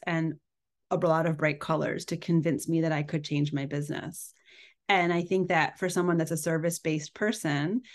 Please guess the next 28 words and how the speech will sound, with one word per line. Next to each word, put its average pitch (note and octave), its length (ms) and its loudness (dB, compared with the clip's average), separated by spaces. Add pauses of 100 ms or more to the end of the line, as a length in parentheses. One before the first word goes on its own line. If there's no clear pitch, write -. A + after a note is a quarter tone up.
(240)
that D#3+ 340 2
to F#3+ 160 0
hear F#3 400 4
that E3+ 200 0
spirituality E3+ 1040 0
is E3 160 -2
not E3 280 2
divorced D#3+ 440 0
from D#3 160 2
strategy D#3 500 0
and D3+ 80 2
operations, D3 840 0 (320)
I F#3+ 100 4
could F3+ 320 -2
literally, G3+ 580 4 (120)
I F3 100 0
knew G3 480 2 (240)
it - 160 0
was E3 160 -4
true. D#3 440 -4 (380)
And F#3 160 4
I F3+ 120 4
could F3 280 -2
feel G3 680 2
intrigued G3+ 760 2
that E3+ 180 0
my E3 260 4
wiring E3+ 760 2